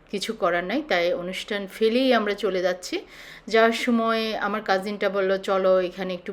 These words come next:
বসে গল্প করি, কয়েকটা ছবি তুলি।" পিছনে কিন্তু অনুষ্ঠান হচ্ছেই। So আমরা একটু গল্প করে তারপর বের হয়ে গেলাম এই যে ননদের বাসার উদ্দেশ্যে। ভিডিওটা এখনই শেষ করব।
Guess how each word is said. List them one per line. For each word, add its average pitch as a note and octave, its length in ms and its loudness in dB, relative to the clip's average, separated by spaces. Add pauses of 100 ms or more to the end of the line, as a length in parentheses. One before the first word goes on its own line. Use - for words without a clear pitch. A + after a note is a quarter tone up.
বসে F#3+ 340 -2
গল্প E3+ 400 -2
করি, G3 400 -6 (180)
কয়েকটা E3+ 280 -2
ছবি F3 280 -6
তুলি।" F#3 380 -6
পিছনে A3+ 300 -4
কিন্তু A3 200 -2
অনুষ্ঠান G3 360 -6
হচ্ছেই। A3 480 -4 (840)
So A#3+ 80 8
আমরা A3+ 220 6
একটু A#3+ 160 0
গল্প A3 320 4
করে D4 280 6
তারপর A#3+ 340 6
বের G#3+ 260 4
হয়ে A3 240 6
গেলাম G#3+ 400 0 (180)
এই F#3+ 140 -2
যে G3 180 -4
ননদের F#3 400 0
বাসার F3+ 360 -2
উদ্দেশ্যে। F#3 540 -2 (1040)
ভিডিওটা C4+ 340 8
এখনই C4+ 260 6
শেষ C4 300 0
করব। B3 340 4